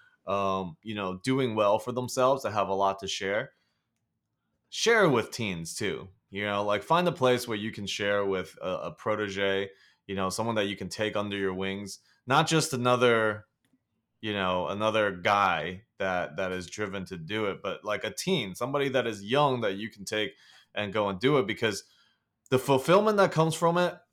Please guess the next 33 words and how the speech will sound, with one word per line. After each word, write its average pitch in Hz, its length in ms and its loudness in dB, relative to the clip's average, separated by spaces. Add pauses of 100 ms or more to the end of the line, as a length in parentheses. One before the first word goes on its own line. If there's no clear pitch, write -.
A, 135 260 4
is 120 140 -2
amazing. 101 600 -6
The 113 80 -4
second 175 480 2
one 120 220 2
is 113 380 -6 (240)
it 156 180 -2
keeps 196 360 -2
you 180 160 2
wanting 131 440 2
to 107 200 -4
inspire. 85 640 -2 (520)
And 113 100 2
I 123 80 4
think 151 220 0
me 131 300 2
wanting 135 480 2
to 120 160 -2
inspire 107 560 2
you 127 280 -2
and, 98 160 -4
and 92 180 -12
show 117 360 2
you 131 140 2
the 117 160 2
right 107 260 0
path 110 400 2
and 92 180 -6
give 120 280 2
you 117 100 -2
the 101 160 -2
results, 101 560 0